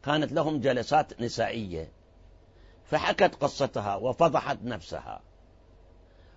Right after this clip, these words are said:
ورأى هذه الفضيحة انتشر هذا الخبر. وأود أن أبي-، أبين ها-، أعلق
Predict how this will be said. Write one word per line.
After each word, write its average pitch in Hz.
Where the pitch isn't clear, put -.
ورأى 180
هذه 165
الفضيحة 104
انتشر 160
هذا 135
الخبر. 90
وأود 170
أن 151
أبي-، 139
أبين 127
ها-، 117
أعلق 127